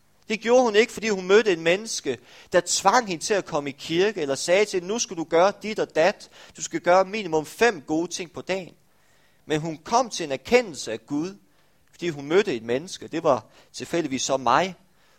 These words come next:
Hun mødte et menneske, der var oprigtigt interesseret i hendes liv, der ønskede at hjælpe hende og være der for hende. Og det skabte en stor tillid i hende til mig. Og det gav mig en anledning til at fortælle hende evangeliet.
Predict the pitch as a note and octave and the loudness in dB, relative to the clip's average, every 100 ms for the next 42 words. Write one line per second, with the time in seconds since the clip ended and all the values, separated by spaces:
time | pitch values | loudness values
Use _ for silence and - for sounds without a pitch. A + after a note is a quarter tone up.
0 | _ D3 G#3+ G#3 E3 F#3+ - D3 B2+ B2 | _ -6 -4 -2 -2 -4 -6 -4 -2 -2
1 | - F3+ - - C#3 - C3 - C4 C4 | 0 -2 -2 -10 -10 -10 -8 -6 -2 -2
2 | C#3+ G#2+ G#2 - D3+ D#3 - C#3 - G#3+ | -2 -6 -12 -14 -8 -8 -6 -10 -4 -4
3 | C4 - - A#2 - _ _ C3+ B2 E3 | -4 -10 -8 -12 -14 _ _ -12 0 2
4 | A3+ F3+ A2+ G#2 _ _ _ - A2+ B2+ | 2 -2 -10 -12 _ _ _ -8 4 6
5 | D#3 F#3 A2 - _ - D3+ E3+ C#3+ G#2 | 6 4 -4 -10 _ -4 2 2 2 -12
6 | - _ _ _ _ _ _ _ - G3+ | -18 _ _ _ _ _ _ _ -8 -6
7 | - G#3 A#3 D#3+ - C3 - A3 F3+ - | 0 0 0 -8 -10 -10 -6 -4 -4 -4
8 | - A3+ B3+ D#3+ - C#3+ D3+ A#2 G#2 _ | -4 -4 -4 -8 -6 -6 -6 -12 -16 _
9 | _ - C#3+ A2+ G#2 C3 D3 _ _ _ | _ -14 -12 -10 -12 -14 -16 _ _ _
10 | D#3+ G#3+ A#3+ A3+ A3 G#3+ - E3+ A3+ A3+ | -10 2 4 4 2 0 -2 -2 0 -4
11 | E3+ D3 - G3+ F#3+ E3 D#3+ - G#3+ G3 | -4 -8 -8 -2 -2 -2 -10 -4 -2 -2
12 | C3 A#2 - _ C#3 B2+ B2 - A3+ F3+ | -4 -12 -16 _ -8 -6 -10 -4 -4 -4
13 | D#2 | -12